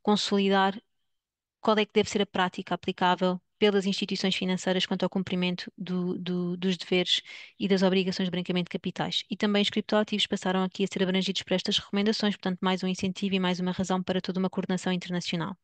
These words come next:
Temos depois um regulamento de transferências de fundos que, que in-, que acabou por incluir o A M L Package e, portanto, não vale a pena, eh, versar sobre ele. Quanto ao, ao regulamento sobre o branqueamento de capitais e as novidades que traz,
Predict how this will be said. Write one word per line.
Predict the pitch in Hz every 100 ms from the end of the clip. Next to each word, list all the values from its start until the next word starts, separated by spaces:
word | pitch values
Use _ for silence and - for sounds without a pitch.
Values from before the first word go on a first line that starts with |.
| _ _ _ _ _ _ - - _
Temos | 226 214
depois | - 220
um | 220
regulamento | - 208 202
de | 196
transferências | 196 - 190 202 -
de |
fundos | - 226 208 196 -
que, | - 185 180 -
que | -
in-, | 185
que | - -
acabou | - 185 185
por | -
incluir | 185 - 202 185 185 - - - _
o | 196
A | 190
M | 190
L | 190 190
Package | 196 196 190 180 180
e, |
portanto, | - 185 180 185
não | 175
vale | 175 175
a |
pena, | - 170 180 - _ _ -
eh, | -
versar | 185 - 175
sobre | - 180 185
ele. | - _ _ _ _ _ _ _ _ _ - - - - - _ _ _ _ _ _ _ _ _ _ _
Quanto | 285 269 240 - 240 226
ao, | 240 214 214 214 208
ao | - 202
regulamento | - 208 208 202 -
sobre | 196 190
o |
branqueamento | 190 185 185
de | -
capitais | 196 202 202 190
e | 196
as |
novidades | 196 185 185 180 -
que | -
traz, | 196 185 185 -